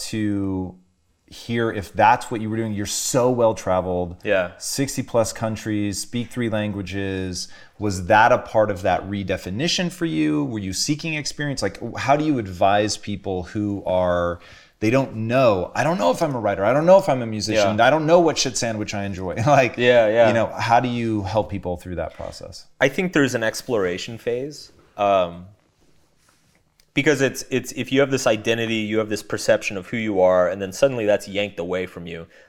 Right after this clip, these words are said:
Speaker 2: there's kinda just this void there. Um, and so I think there needs to be an exploration to find,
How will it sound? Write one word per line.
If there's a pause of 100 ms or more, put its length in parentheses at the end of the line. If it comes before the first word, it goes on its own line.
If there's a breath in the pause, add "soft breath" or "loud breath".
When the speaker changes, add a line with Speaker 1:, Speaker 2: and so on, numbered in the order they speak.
(100)
Speaker 2:
there's
kinda
just
this
void
there. (520 soft breath)
Um, (200)
and
so
I
think
there
needs
to
be
an
exploration
to
find,